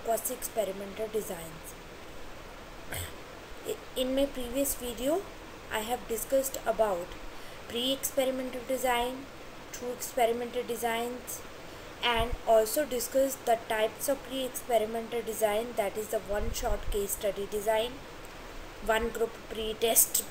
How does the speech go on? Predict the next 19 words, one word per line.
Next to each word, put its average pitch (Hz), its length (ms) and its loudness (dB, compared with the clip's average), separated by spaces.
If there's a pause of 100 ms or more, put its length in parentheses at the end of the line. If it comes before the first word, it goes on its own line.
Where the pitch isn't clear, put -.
post-test 220 680 0
design, 220 480 4 (600)
static 262 500 4 (120)
group 233 180 2 (180)
comparison. 180 760 0 (1700)
In 240 140 -2
true 262 240 0
experimental 247 720 2
design, 247 440 2 (640)
I 226 120 6
have 240 320 -2
discussed - 640 4
the 190 320 6 (1800)
post-test 254 840 6 (140)
only 240 320 0
control 220 560 0 (100)
group 214 240 -2
design, 226 560 0 (1200)
pre-test, 262 720 2